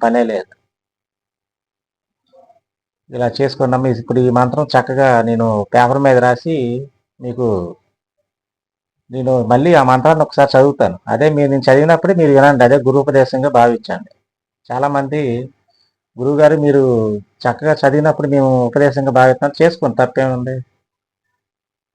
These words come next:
చేసుకోండి. అయితే మేము ఏంటంటే, మాకు దగ్గరికి ఎన్-, ఎందుకు స్వయంగా వచ్చి గురువుల దగ్గర తీసుకోమంటామంటే, మంత్రాలు తీసుకున్నప్పుడు మేము కొన్ని కొన్ని YouTube-లో చెప్పలేనివి కొన్ని వే-,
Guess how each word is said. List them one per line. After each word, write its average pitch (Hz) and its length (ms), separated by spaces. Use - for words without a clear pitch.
చేసుకోండి. 131 360
అయితే 123 300
మేము 170 260
ఏంటంటే, 160 560
మాకు 139 260
దగ్గరికి 139 340
ఎన్-, 135 140
ఎందుకు 135 220
స్వయంగా 147 420
వచ్చి 151 200
గురువుల 139 280
దగ్గర 147 220
తీసుకోమంటామంటే, 135 680
మంత్రాలు 156 420
తీసుకున్నప్పుడు 156 480
మేము 175 200
కొన్ని 147 220
కొన్ని 139 220
YouTube-లో 156 400
చెప్పలేనివి 143 520
కొన్ని 127 260
వే-, 117 220